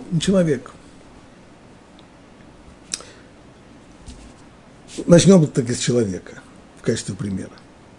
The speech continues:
Человек что-то делает. Есть какие-то плоды, плоды его рук. Есть ситуации, в которых он чувствует удовлетворение от того, что он сделал.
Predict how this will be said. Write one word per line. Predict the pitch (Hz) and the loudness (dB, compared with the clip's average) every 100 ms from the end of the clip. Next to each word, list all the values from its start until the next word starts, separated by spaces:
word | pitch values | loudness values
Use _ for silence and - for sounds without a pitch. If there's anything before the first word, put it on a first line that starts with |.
| - - - | -20 -14 4
Человек | 147 196 - | 6 6 4
что-то | 156 143 107 | 0 -2 -6
делает. | 104 95 - - - - - - - - - - - - - - - - - - - - - - - - - | -8 -8 -12 -20 -20 -20 -20 -20 -20 -20 -20 -20 -20 -20 -20 -20 -20 -20 -20 -20 -20 -20 -20 -20 -20 -8 2
Есть | 180 - | 4 4
какие-то | 127 143 139 | -2 0 -2
плоды, | - 117 104 | -2 -4 -6
плоды | - 113 110 | -6 -4 0
его | 120 104 | -2 -2
рук. | 98 - - - - - - - - - - - - - - - - - - - - - - - - - - - | -10 -16 -20 -20 -20 -20 -20 -20 -20 -20 -20 -20 -20 -20 -20 -20 -20 -20 -20 -20 -20 -20 -20 -20 -20 -20 -20 -2
Есть | 151 151 | 0 4
ситуации, | 175 233 269 - | 4 4 2 0
в | 160 | -2
которых | 123 170 156 147 | -2 -2 -2 -2
он | 135 | -2
чувствует | 208 156 147 135 | -2 -2 0 0
удовлетворение | 120 123 - 147 175 123 | 0 -2 -2 0 0 -2
от | 107 | -4
того, | 123 | -8
что | 123 - | -8 -10
он | 123 | -10
сделал. | 117 113 107 | -10 -14 -16